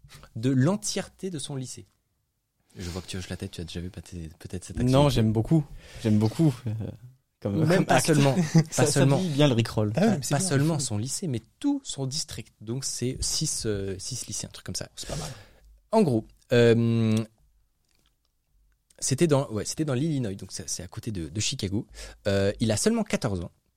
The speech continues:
Speaker 1: Et donc il arrive à son lycée et visiblement il s'ennuie, voilà, en cours de technologie. On connaît les cours de technologie qui peuvent être un petit peu boring. Lui, il se dit
Speaker 3: Autoclé, les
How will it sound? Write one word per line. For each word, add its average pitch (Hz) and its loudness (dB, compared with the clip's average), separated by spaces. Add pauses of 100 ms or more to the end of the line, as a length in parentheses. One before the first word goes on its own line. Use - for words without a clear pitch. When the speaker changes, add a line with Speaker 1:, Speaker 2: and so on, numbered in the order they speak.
(760)
Speaker 1:
Et 139 0
donc 101 -4
il 120 2
arrive 113 2
à 104 -2
son 101 -4
lycée 95 -4
et 151 -2 (180)
visiblement 110 -2
il 110 -10
s'ennuie, 104 -4
voilà, 98 -8
en 95 -8
cours 98 -10
de 92 -8
technologie. 90 -8 (100)
On - -20
connaît 90 -10
les 85 -12
cours 87 -14
de 82 -14
technologie 90 -10
qui - -20
peuvent 82 -14
être 82 -14
un - -20
petit - -16
peu - -8
boring. 90 -6
Lui, 127 -2
il 151 0
se 139 -2
dit 107 -2
Speaker 3:
Autoclé, 110 -10
les 104 -12